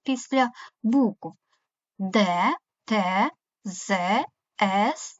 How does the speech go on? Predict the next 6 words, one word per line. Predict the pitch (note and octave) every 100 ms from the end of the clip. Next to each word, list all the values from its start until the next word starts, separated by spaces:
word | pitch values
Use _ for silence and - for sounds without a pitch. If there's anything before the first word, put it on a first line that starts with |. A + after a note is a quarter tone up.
| _
Ц, | - - G3 G#3+ D4+ - - -
Л, | G#3 G#3 A#3+ C#4+ D4+ _ -
Н. | C#4+ G#3 F3+ - _ _ _ _ _ _ _ _ _ _ -
Але | - G4+ A#4 F#4 G#3 E3+ - _ _ _ _ _ _ _
зверніть | A3 A#3 G#3+ A3 A3 A3+ A3
увагу, | E4+ E4+ D4+ G3 G3+